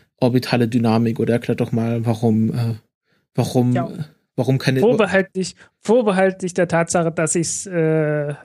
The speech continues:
Speaker 2: irgendwie erklären kann.
Speaker 1: Genau, oder man kann da irgendwie so ein historisches Thema, erklär doch mal, äh, was, was eine Salutstation ist oder so, wo ich dann halt auch meine, meine Exper-, Expertise reinbringen kann. Also da habt ihr dann einmal im Jahr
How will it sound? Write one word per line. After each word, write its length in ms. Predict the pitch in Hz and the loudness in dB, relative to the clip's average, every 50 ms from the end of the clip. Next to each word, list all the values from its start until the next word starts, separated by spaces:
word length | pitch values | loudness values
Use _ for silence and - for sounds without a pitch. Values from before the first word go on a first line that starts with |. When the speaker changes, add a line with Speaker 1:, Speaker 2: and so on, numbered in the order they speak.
| _ | _
Speaker 2:
irgendwie 340 | - 175 165 160 151 - 175 | -6 -4 -2 -2 -2 -2 -2
erklären 420 | 147 147 - - 165 151 147 147 | -2 -2 0 2 2 2 2 2
kann. 220 | 147 143 139 135 131 - | 0 -2 -4 -6 -6 -4
Speaker 1:
Genau, 240 | - 127 127 120 123 | -2 0 2 2 2
oder 100 | 131 131 | 2 2
man 100 | 127 127 | 0 0
kann 140 | - - 127 | 0 0 0
da 100 | 123 123 | 0 2
irgendwie 380 | 131 131 135 135 135 127 131 123 | 2 2 0 0 2 2 0 0
so 140 | 120 - | 0 0
ein 40 | 117 | -2
historisches 520 | 117 110 - - 147 143 135 - 131 - - | -2 -2 -2 0 0 0 0 0 -4 -4 -2
Thema, 360 | - 135 127 127 127 127 123 | 0 0 0 2 0 0 0
erklär 260 | 123 - - 113 117 | -2 -4 -4 -4 -4
doch 120 | 120 - | -4 -4
mal, 300 | - 117 110 113 113 113 - _ - - - - - - _ _ | -4 -4 -4 -2 -4 -4 -8 _ -20 -20 -20 -20 -20 -20 _ _
äh, 160 | - - 131 127 | -8 -6 -6 -6
was, 400 | 113 110 117 113 110 - - 123 | -4 -2 -2 -2 -2 -4 -4 -4
was 200 | 120 113 - - | -4 -4 -4 -4
eine 140 | 131 139 | -2 0
Salutstation 920 | 139 131 143 135 120 117 123 120 - - - 107 107 - - 123 117 113 | 2 4 2 2 2 0 -2 -2 -2 -4 -6 -6 -6 -4 -4 -2 -2 -2
ist 200 | 113 117 113 - | -2 -4 -4 -4
oder 140 | - 110 117 | -2 -2 0
so, 160 | 113 123 117 | 0 0 2
wo 80 | 113 123 | 2 2
ich 160 | 123 127 - | 2 0 0
dann 180 | - 135 123 104 | 0 -2 0 0
halt 160 | 120 123 - | 0 -2 -2
auch 140 | 123 120 - | -4 -4 -2
meine, 260 | 127 123 123 - - | -2 -2 -2 -2 -2
meine 220 | 127 127 123 123 | -2 -2 -2 -2
Exper-, 560 | 123 123 - - - 127 - - - - 180 - | -4 -6 -6 -6 -6 -6 -6 -8 -10 -10 -8 -6
Expertise 560 | - - - - 127 - - 127 120 131 - | -6 -6 -6 -6 -6 -4 -4 -2 -2 0 0
reinbringen 400 | 120 120 120 - - 127 120 113 | 0 -2 -2 -2 -2 -2 -2 -4
kann. 300 | - - 120 120 120 120 - - - - - - _ | -4 -6 -4 -4 -4 -6 -10 -16 -20 -20 -20 -12 _
Also 140 | 113 117 120 | -4 -2 0
da 240 | 123 123 131 123 123 | 2 2 2 2 2
habt 160 | 131 - - | 0 0 0
ihr 40 | - | 0
dann 180 | 131 131 123 | 0 0 0
einmal 240 | 90 127 131 131 127 | 0 0 2 2 2
im 60 | 127 | 2
Jahr 220 | 123 127 123 120 | 2 2 2 2